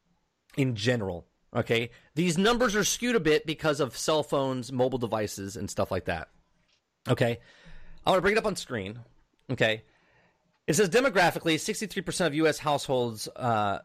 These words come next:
surveyed including at least one frequent gamer, okay? Sixty-five percent of homes own a video game playing device, while forty-eight percent own a dedicated gaming console." So technically, we gotta look at forty-eight percent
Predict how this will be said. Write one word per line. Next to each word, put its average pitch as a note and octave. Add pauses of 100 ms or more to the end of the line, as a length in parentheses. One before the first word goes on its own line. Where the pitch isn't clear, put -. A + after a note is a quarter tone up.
(100)
surveyed C#3+
including D3
at B2+
least C#3
one C3+
frequent A#2
gamer, F2+ (240)
okay? G2 (240)
Sixty-five D3+
percent C#3
of B2
homes D3+
own C3
a A#2+
video D#3
game A2+
playing G#2+
device, B2+ (240)
while C3
forty-eight F#3
percent C3+
own B2+
a A#2+
dedicated A#2
gaming F#2
console." - (420)
So D3+
technically, E3
we B2+
gotta C3+
look C3
at A2+ (880)
forty-eight F3+
percent F#2